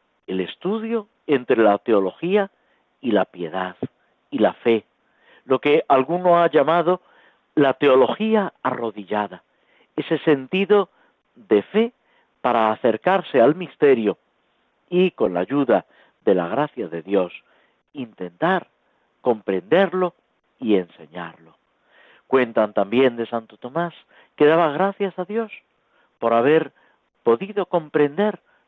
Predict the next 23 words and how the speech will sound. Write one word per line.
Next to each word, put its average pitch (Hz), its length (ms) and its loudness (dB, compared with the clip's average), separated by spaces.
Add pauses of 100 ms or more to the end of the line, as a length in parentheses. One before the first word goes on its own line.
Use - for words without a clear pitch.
(160)
todo 135 260 -8
lo 95 140 -8
que 87 140 -10
leía. 82 460 -8 (1700)
Es 123 220 0 (800)
una 98 220 -8
mente 127 440 0
excepcional, 131 800 -2 (200)
qué 123 140 -2
duda 110 300 -8
cabe, 107 360 -8 (800)
pero 196 260 2
es 240 100 -4
sobre 233 320 -8
todo 233 360 -6 (460)
un 160 140 -12
hombre 190 420 0 (380)
abierto 151 720 0 (440)
a 113 120 -2
la 98 120 2
acción 135 480 -2
de 101 100 -4
Dios 98 300 -4